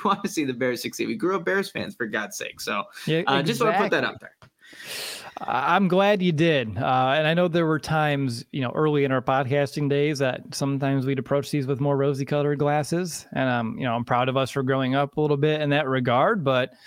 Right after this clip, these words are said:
Speaker 2: yeah, i-, in our hearts, we really want the, the Bears to, to win this game. Uh, but right now, we're gonna speak to you through our minds.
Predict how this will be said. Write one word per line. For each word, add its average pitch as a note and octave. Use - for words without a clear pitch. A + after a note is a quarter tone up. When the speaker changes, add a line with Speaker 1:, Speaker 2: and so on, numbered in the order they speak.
Speaker 2:
yeah, G3
i-, D3+
in F#3
our D#3+
hearts, -
we C#3+
really D3
want C3
the, -
the C#3
Bears A#2+
to, -
to C3
win B2+
this A#2
game. A2
Uh, G#2+
but A2
right B2
now, B2+
we're A#2
gonna A#2
speak C#3+
to C3
you A2+
through A#2+
our G#2+
minds. G2